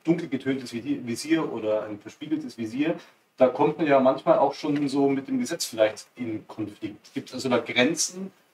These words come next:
für das Outfit, was man wirklich auf der Straße tragen kann und sollte?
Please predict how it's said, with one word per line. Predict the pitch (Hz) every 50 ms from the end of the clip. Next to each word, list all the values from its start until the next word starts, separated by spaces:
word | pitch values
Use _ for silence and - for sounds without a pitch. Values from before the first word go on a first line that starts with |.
| _ _
für | _ - 160
das | 156 151 147 -
Outfit, | - 131 143 139 - - 117 -
was | 131 135 - -
man | 127 123 117
wirklich | 135 147 143 165 165 151
auf | 139 -
der | - 127
Straße | - - - - 113 - - - 131
tragen | - _ - - - - - - _
kann | - - - 175 196 - _ _ _ _
und | - -
sollte? | - - - 170 196 202